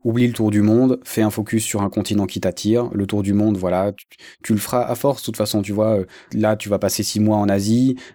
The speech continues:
euh, dans trois ans, euh, tu passeras six mois en Australie, puis, euh, dans six ans, tu, tu feras ton tour du monde finalement, mais tu re-, l'auras vraiment vu beaucoup plus profondément qu'un voyageur qui fait juste passer. Le temps, il est limité par l'argent, donc c'est difficile de te dire combien de temps tu vas voyager,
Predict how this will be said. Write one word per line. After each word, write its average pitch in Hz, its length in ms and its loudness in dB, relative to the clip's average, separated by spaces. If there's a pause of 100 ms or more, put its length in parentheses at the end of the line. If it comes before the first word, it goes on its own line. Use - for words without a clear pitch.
(140)
euh, 95 400 2
dans 98 640 0
trois 101 360 -2
ans, 113 320 4
euh, 98 100 0
tu - 140 -10
passeras 98 400 -2
six - 160 -4
mois 101 140 2
en 101 80 2
Australie, 117 560 2
puis, 98 260 0
euh, 90 420 0
dans 90 520 0
six 107 320 -2
ans, 110 160 2
tu, - 140 -8
tu - 120 -14
feras 135 220 -4
ton 117 160 -2
tour 107 140 -2
du 101 100 -2
monde 104 180 0
finalement, 92 400 -2
mais 90 80 -2
tu - 160 -6
re-, 95 160 -4
l'auras 98 360 -2
vraiment 113 340 2
vu 117 180 0
beaucoup 104 240 -6
plus 104 140 -2
profondément 107 640 0 (240)
qu'un 98 140 -4
voyageur 98 420 0
qui - 80 -14
fait 92 140 -6
juste 104 180 -6
passer. 131 400 -2 (220)
Le 107 180 2
temps, 117 380 2
il 101 100 -4
est 101 40 2
limité 101 280 2
par 98 160 0
l'argent, 110 340 0
donc 117 140 2
c'est 90 180 -6
difficile 107 540 0
de 101 100 0
te 95 60 -4
dire 104 320 0
combien 101 300 0
de 95 60 -2
temps 104 120 -2
tu 92 100 -8
vas 98 100 0
voyager, 98 500 0